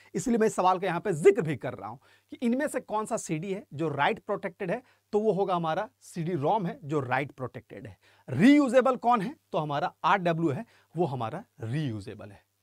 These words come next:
ये दो चीज क्लियर हो गया, मैं उम्मीद करता हूं आपको समझ में आ गया होगा।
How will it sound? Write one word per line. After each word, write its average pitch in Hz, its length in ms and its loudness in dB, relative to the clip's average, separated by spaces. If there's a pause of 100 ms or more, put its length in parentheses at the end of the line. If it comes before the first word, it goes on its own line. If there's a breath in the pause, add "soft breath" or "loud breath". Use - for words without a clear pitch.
(200)
ये 143 120 2
दो 151 160 2
चीज - 200 -6
क्लियर 202 280 0
हो 214 120 0
गया, 190 220 2 (280 soft breath)
मैं 170 100 2
उम्मीद 208 240 2
करता 196 240 -4
हूं 190 100 -4
आपको 165 180 -6
समझ 120 300 -10
में 143 100 -8 (140)
आ 127 120 -6
गया 113 180 -14
होगा। - 240 -20